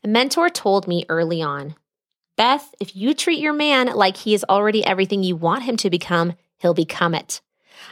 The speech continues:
I could have cut my husband down with my tongue, but I didn't think that was wise."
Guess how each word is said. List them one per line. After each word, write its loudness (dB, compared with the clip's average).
I 2
could 2
have 0
cut 0
my 2
husband 2
down 4
with -2
my 2
tongue, -4
but -2
I 4
didn't -2
think -2
that 0
was -6
wise." -4